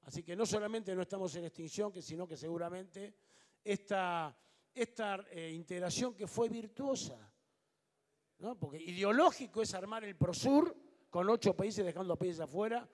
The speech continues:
un acuerdo de gobierno, ni, ni se sabe de qué se trata, ¿no? Virtuoso fue lo que logramos en los últimos años con la unasur, con el Mercosur, con la celac, donde participaban gobiernos de diferente tinte político.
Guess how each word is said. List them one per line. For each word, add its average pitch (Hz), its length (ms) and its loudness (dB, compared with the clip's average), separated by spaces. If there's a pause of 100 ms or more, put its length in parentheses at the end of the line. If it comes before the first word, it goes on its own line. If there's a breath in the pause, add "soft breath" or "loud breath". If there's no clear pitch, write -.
(120)
un 165 160 -4
acuerdo 175 300 -2
de 175 40 0
gobierno, 190 440 -4
ni, 160 220 -12 (220 soft breath)
ni 151 120 -12
se 143 100 -12
sabe 175 200 -2
de 160 60 -4
qué 175 100 -10
se 147 140 -10
trata, 156 460 -6 (640)
¿no? 220 120 -10
Virtuoso 214 720 2
fue 170 260 0
lo 147 120 -2
que 151 120 -6
logramos 165 640 -4 (220 soft breath)
en 160 140 -8
los 170 180 0
últimos 196 460 -4
años 185 260 -2
con 156 160 -4
la 143 80 -4
unasur, 147 540 -4 (340 soft breath)
con 160 160 0
el 156 60 -2
Mercosur, 151 680 0 (240 loud breath)
con 165 160 -4
la 160 80 0
celac, 196 460 2 (320 soft breath)
donde 180 360 0
participaban 185 800 0
gobiernos 226 480 -2
de 202 100 -6
diferente 240 800 2
tinte 254 460 -4
político. 151 680 -8